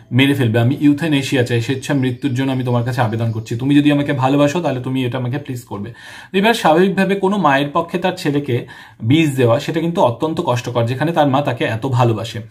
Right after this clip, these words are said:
তো সে বলে যে, "আমি তোমাকে কেমন করে মেরে দেব? আমি তোমাকে প্রাণদান করেছি, আমি তোমাকে কেন, কেমন করে খুন করতে পারি?" তো তখন, আহ, বলছে, "আমি তো তোমাকে, আম, হচ্ছে গিয়ে, আম, প্রাণ দিতে বলিনি, মানে আমাকে, আমার যে এই প্রাণটা, তোমাকে আমি তো জন্ম দিতে বলিনি।"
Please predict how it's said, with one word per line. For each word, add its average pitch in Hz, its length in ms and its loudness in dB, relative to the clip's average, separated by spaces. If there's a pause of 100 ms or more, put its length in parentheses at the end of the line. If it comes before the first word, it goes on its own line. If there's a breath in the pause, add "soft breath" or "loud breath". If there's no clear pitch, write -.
(400 loud breath)
তো 185 100 -4
সে 208 180 0
বলে 208 240 2
যে, 214 120 2
"আমি 190 180 2
তোমাকে 202 280 -2
কেমন 233 280 -2
করে 233 140 2
মেরে 160 180 2
দেব? 110 280 -4 (180)
আমি 151 180 -2
তোমাকে 190 240 0
প্রাণদান 175 460 2
করেছি, 127 480 -2
আমি 139 160 -6
তোমাকে 175 240 -2
কেন, 208 220 0
কেমন 180 440 -2
করে 190 140 2
খুন 165 200 -2
করতে 123 280 -4
পারি?" 104 260 -8 (320 loud breath)
তো 180 80 -8
তখন, 202 340 2
আহ, 156 180 2
বলছে, 170 240 2
"আমি 180 160 4
তো 185 100 -2
তোমাকে, 190 480 2
আম, 131 420 0
হচ্ছে 143 300 -2
গিয়ে, 160 280 4 (280 loud breath)
আম, 123 520 2
প্রাণ 139 240 2
দিতে 147 180 4
বলিনি, 143 380 4 (340)
মানে 135 280 0
আমাকে, 123 340 -2
আমার 127 260 0
যে 151 140 4
এই 143 100 6
প্রাণটা, 120 400 2
তোমাকে 160 320 2
আমি 147 180 2
তো 165 100 0
জন্ম 151 240 2
দিতে 170 180 2
বলিনি।" 175 380 4